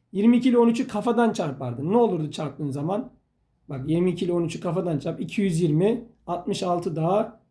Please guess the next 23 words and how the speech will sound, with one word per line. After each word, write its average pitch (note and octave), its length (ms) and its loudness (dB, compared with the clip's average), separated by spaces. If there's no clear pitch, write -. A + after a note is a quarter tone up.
iki - 220 -8
yüz D#3 180 -4
seksen F#3+ 360 0
altı. C#3+ 280 -4
Alanı G3 320 4
bulduk. D#3+ 300 -2
Sonra B3+ 220 4
gelirdik. A#3 480 2
Bak C#3 160 -4
burası G#3 260 2
kaçtı? A#3 300 -2
Yirmi F#3 300 0
iki. - 220 -6
Şurası A#3+ 380 2
kardeşim F3 440 -2
x'e F#3 260 -4
iki G3+ 200 -2
verdiğim F3+ 320 0
zaman E3 260 0
ne G3 40 4
oluyor? F#3+ 300 4
On D#3+ 260 2
bir. B2+ 260 -8